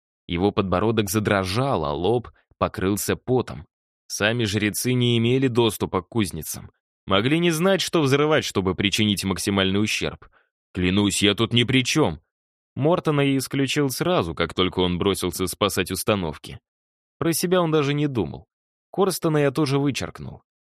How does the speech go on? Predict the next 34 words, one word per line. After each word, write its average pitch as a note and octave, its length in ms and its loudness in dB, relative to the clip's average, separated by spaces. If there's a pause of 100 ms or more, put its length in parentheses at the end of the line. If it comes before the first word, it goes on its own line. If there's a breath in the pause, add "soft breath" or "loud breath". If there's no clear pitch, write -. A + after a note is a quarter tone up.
(120)
Он C3+ 160 2
просто C#3 360 2
трус C#3 440 0
и D#2 100 -4
сразу G2+ 380 0
бросился G#2 540 0
бежать. G2+ 540 -4 (380)
Если B2+ 360 2
бы B2 140 4
знал C3 280 2
о B2 80 4
взрывах, C3 480 0
то B2 180 2
вообще A#2+ 380 2
не D3 140 0
сунулся G2 480 -2
в - 80 -14
кузни. D#2+ 400 -6 (540)
Остался D#3+ 560 0
только C#3+ 320 2
один C3 260 2
человек, C#3+ 480 2
который A2 300 2
имел C3+ 180 2
самый B2 280 2
высокий G#2+ 480 0
доступ G#2 480 0
и F#2 60 2
знания G2+ 440 2
работы E2+ 380 0
установок. F2 720 -2 (340)
«Это F2 300 2
не G#2 160 4
я, G#2 420 2